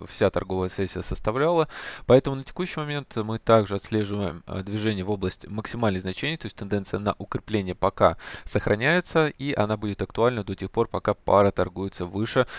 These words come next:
минимальных значений, которые были вчера. Это отметка один двадцать два пятьдесят три. Уход ниже этого уровня вернёт нас уже, а, к продажам по, а, данному активу. А пара евро-фунт вчера смогла устоять выше, а, м,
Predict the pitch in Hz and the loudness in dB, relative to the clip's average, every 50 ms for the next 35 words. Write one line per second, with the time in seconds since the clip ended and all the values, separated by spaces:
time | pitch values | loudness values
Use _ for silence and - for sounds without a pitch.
0 | - - - 104 104 107 110 110 113 107 95 92 90 95 92 - - 95 87 82 | -14 -12 -10 -8 -8 -6 -2 2 2 2 2 0 -4 -6 -10 -8 -8 -8 -8 -6
1 | - - 87 - 117 104 95 95 101 - - 131 143 156 - - 120 - 104 90 | -6 -6 -6 -6 -6 -4 -4 -4 -4 -2 0 2 2 2 4 2 0 0 0 -2
2 | - - 104 - - - 90 95 101 98 87 92 95 - - 95 95 92 - 98 | -2 -2 -8 -4 0 -2 -2 0 -2 -4 -2 -2 -4 -4 -2 -2 -2 -2 -2 -4
3 | 92 90 - - 90 - - - 90 - - - - - - - - 143 120 - | -12 -8 -2 -2 -2 -2 0 -4 -4 -4 -6 -12 -14 -10 -8 -4 0 2 2 2
4 | - 107 104 98 92 98 - - 101 92 - 95 92 - 117 139 156 160 160 160 | 0 -4 -6 -4 -2 -2 -2 -2 -2 -2 -2 -2 -4 -4 -2 -2 -2 -2 -2 -4
5 | 139 101 98 95 98 101 104 - 101 98 - - - - 85 90 92 95 92 - | -6 -6 -4 -4 -4 -4 -4 -4 -6 -8 -8 -8 -12 -10 -4 -2 -2 -2 -2 -6
6 | - 87 90 90 87 - - - 101 95 92 101 107 127 135 139 131 123 - - | -6 -2 -2 -2 -2 -2 -4 -2 0 0 2 4 4 2 2 0 -6 -10 -12 -10
7 | - 98 98 101 101 98 - - 87 90 - 90 90 92 90 90 90 87 85 - | -6 -2 0 0 0 0 -2 -4 -6 -2 4 4 4 4 2 -2 -6 -6 -4 -2
8 | - 92 - - - 95 78 65 - - - - - - - - - - - - | -2 -4 -4 -4 -8 -8 -8 -8 -10 -16 -18 -16 -14 -14 -12 -12 -10 -10 -12 -6
9 | - - - 104 104 - - - 139 160 170 170 165 151 156 147 151 156 143 - | 0 6 8 8 8 8 8 10 10 10 10 8 4 2 0 0 2 0 0 -2
10 | - 151 165 185 185 - - - - 120 113 113 110 - - 113 107 110 107 101 | -4 -4 -4 -4 -6 -10 -12 -8 -2 2 4 4 4 2 -2 -4 -2 0 0 0
11 | 98 - - 107 113 104 90 - 101 104 107 104 - - - - - - - - | 0 0 2 6 6 6 6 4 -2 -6 -4 -4 -4 -4 -6 -8 -10 -20 -20 -20
12 | _ _ _ - - _ _ _ _ _ - - - - 98 95 95 98 98 98 | _ _ _ -20 -20 _ _ _ _ _ -18 -12 -4 0 2 4 4 4 2 2
13 | 101 101 107 110 107 | 0 -4 -6 -8 -8